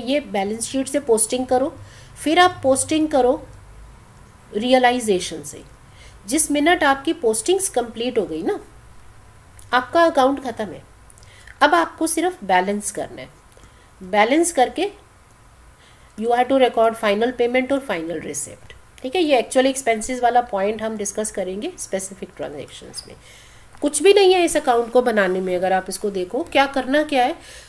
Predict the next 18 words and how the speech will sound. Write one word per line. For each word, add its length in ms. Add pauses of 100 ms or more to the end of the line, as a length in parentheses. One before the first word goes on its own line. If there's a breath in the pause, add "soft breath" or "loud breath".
(100)
आपके 240
पास 280
बैलेंस 360
शीट 280
है, 180
आपके 240
पास 320
रियलाइजेशन 720
अकाउंट 360
है, 100
तो 100
बैलेंस 360
शीट 240
से 180
इनके 220
अकाउंट 400
ले 160
आओ, 260